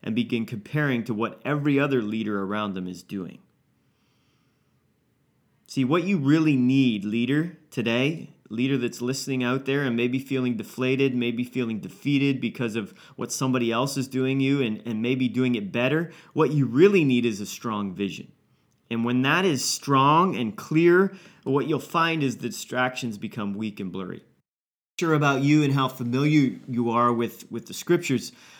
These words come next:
um, but the Bible's broken up into the Old and New Testament. And in the Old Testament, we find this prophet named Nehemiah. And, um, you may not be familiar with the Bible at all, and, and that's okay, because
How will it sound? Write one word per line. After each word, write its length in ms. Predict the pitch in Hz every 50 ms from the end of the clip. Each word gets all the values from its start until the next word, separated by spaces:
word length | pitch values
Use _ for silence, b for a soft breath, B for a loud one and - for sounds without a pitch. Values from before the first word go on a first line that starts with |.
| B -
um, 360 | 113 113 113 113 110 107 98 -
but 100 | 123 104
the 60 | 120
Bible's 280 | 113 143 160 190 220 160
broken 280 | 165 170 151 151 139
up 120 | 135 135 139
into 200 | 131 120 110 110
the 160 | 110 113 117
Old 280 | 123 127 139 139 123
and 120 | 113 113 113
New 120 | 120 120
Testament. 540 | 120 - - 135 135 135 - 123 113 104 101
And 260 | 104 107 110 92 - -
in 120 | 135 143
the 140 | 139 139 147
Old 180 | 185 247 -
Testament, 400 | - - 160 147 - 147 135 120
we 120 | 107 135 127
find 280 | - - 175 214 226
this 140 | 220 196 -
prophet 440 | - - 151 139 135 135 - - -
named 220 | - 123 117 110
Nehemiah. 520 | 110 117 123 117 107 110 113 120 117 104 98 b b b b b b b b b b b b b -
And, 280 | - 139 135 135 131
um, 300 | 135 131 131 - - 127 - - - _
you 160 | - 160 180 190
may 140 | 196 185
not 180 | 165 156 143 131
be 80 | 139 135
familiar 640 | 135 - 143 135 135 - - 120 123 123 123 120
with 120 | 120 120
the 60 | 123 110
Bible 320 | 98 104 107 110 107 107
at 80 | 107 101
all, 220 | 101 107 120 131
and, 160 | 139 131 135
and 240 | - 151 143 - - - _ -
that's 200 | 185 196 196 220
okay, 380 | 170 - - 165 131 101 82
because 320 | 87 98 117 - - 117